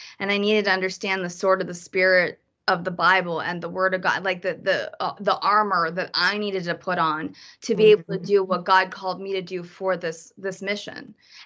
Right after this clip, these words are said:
Speaker 1: Everyone that's still breathing has a mission on this earth.
Speaker 2: Amen to that. Too bad so many of us don't know what that is. <laughs>
Speaker 1: But it will be revealed in the
Speaker 2: Right.
Speaker 1: time that it needs to be revealed when that person is ready. And, and not a moment before, because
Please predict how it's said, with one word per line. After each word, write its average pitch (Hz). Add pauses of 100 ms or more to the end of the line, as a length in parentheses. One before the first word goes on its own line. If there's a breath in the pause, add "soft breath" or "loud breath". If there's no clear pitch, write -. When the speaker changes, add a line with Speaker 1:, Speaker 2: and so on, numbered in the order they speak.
Speaker 1:
Everyone 269
that's 240
still 220
breathing 202
has 180
a 185
mission 170
on 80
this -
earth. - (580)
Speaker 2:
Amen 156
to 143
that. 147 (200)
Too -
bad 165
so -
many 165
of 151
us 147
don't 156
know 160
what 160
that 147
is. 151
<laughs> - (1200 loud breath)
Speaker 1:
But 277 (140)
it 262
will 277
be 240
revealed 226 (120)
in 233
the 202
Speaker 2:
Right. 190
Speaker 1:
time 208 (200)
that 196
it 175
needs 196
to 185
be 190
revealed 185
when 180
that 156
person 180
is 170
ready. 208
And, 208
and 220
not 240
a 226
moment 226
before, 262
because 220